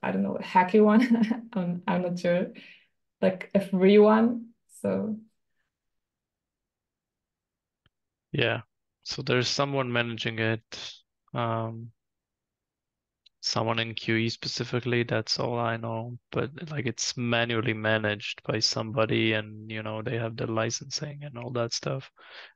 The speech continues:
Speaker 2: and they bake it into the image.
Speaker 1: Mm. I see. Yeah, so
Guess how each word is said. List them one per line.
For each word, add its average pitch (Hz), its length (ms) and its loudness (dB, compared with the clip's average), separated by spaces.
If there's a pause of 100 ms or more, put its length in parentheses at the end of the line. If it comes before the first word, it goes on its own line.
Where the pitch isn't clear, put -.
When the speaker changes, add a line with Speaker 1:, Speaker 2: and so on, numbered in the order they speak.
Speaker 2:
and 117 120 -4
they 117 120 2
bake 117 320 0
it 113 80 0
into 117 260 -2
the 117 160 0
image. 113 580 -6 (1600)
Speaker 1:
Mm. 190 320 4 (3500)
I 196 100 -2
see. 202 220 -8 (920)
Yeah, 190 240 4
so 190 480 -2